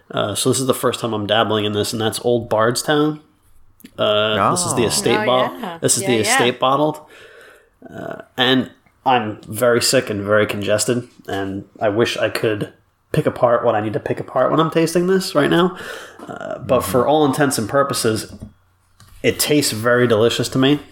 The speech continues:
Speaker 1: But, uh, like I said, I'm completely congested. I'm having trouble picking all the things out that I need to pick out. Um, but first impressions are great on this. Uh, I know that it's gotten,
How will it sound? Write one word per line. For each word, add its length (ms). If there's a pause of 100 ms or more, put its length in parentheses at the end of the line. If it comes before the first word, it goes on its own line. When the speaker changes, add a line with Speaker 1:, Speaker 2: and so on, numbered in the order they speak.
(580)
Speaker 1:
But, 300
uh, 40
like 140
I 60
said, 200
I'm 200
completely 320
congested. 380
I'm 80
having 220
trouble 260
picking 300
all 220
the 80
things 320
out 140
that 100
I 60
need 140
to 60
pick 200
out. 260 (640)
Um, 420 (800)
but 160
first 280
impressions 500
are 80
great 260
on 140
this. 340 (500)
Uh, 300
I 140
know 200
that 220
it's 160
gotten, 640